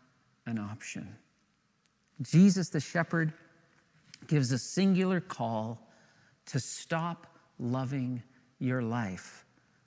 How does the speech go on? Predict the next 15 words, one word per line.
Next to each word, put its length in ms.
The 100
word 220
for 140
love 280
there 160
is 140
phileo. 720
That's 240
the 100
Greek 360
word. 160
It 80
means 240
to 140
cherish, 640